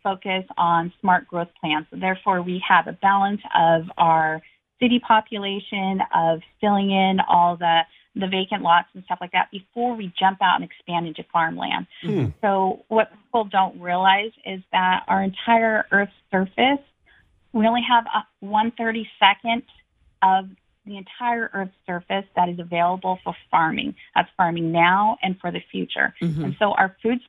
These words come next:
Speaker 1: supply is really, really dependent on every county doing their part of making sure there's smart growth plans. So
Speaker 3: Mm-hmm.
Speaker 1: you satisfy the need for housing and business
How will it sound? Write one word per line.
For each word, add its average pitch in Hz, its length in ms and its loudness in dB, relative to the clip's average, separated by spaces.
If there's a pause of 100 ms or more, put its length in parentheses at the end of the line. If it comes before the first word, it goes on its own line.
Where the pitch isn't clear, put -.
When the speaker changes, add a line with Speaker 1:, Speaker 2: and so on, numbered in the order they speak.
(160)
Speaker 1:
supply 170 340 0
is 180 160 -12
really, 196 460 -6
really 180 240 -4
dependent 175 580 2 (360)
on 175 400 2 (200)
every 202 440 -2
county 190 580 0
doing 196 240 -2
their 196 160 0 (100)
part 170 340 2 (340)
of 170 320 4 (460)
making 180 300 -8
sure 185 140 -8
there's 175 220 -10 (160)
smart 175 260 -4
growth 170 220 -6 (120)
plans. - 300 -6 (140)
So 190 60 -2
Speaker 3:
Mm-hmm. 160 200 -2
Speaker 1:
you 165 160 -4
satisfy 175 640 2 (440)
the 190 80 -8
need 180 380 -6
for 180 160 -6
housing 226 640 -6 (320)
and 175 480 -2
business 180 340 -4